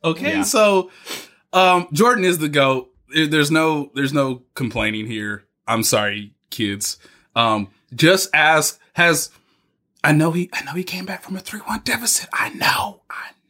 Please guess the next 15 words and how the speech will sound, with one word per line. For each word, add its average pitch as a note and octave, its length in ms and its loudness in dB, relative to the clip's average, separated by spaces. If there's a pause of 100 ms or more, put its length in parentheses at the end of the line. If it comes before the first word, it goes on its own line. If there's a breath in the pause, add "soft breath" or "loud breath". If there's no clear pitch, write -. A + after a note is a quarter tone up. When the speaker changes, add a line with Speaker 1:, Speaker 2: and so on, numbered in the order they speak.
Speaker 1:
know. - 440 -4 (220 soft breath)
They D3 120 -6
were E3 100 -6
seventy-three G#3+ 680 -4
and D4 100 -2
nine. F#4+ 280 -4
I D#4 160 -8
get B4 240 2
it. F#4 200 0 (800 loud breath)
Just G3+ 420 -2
ask D3+ 440 -6 (140)
Clyde - 500 -6
Drexler F#2+ 540 -10
who's F#2+ 220 -14
better. - 380 -12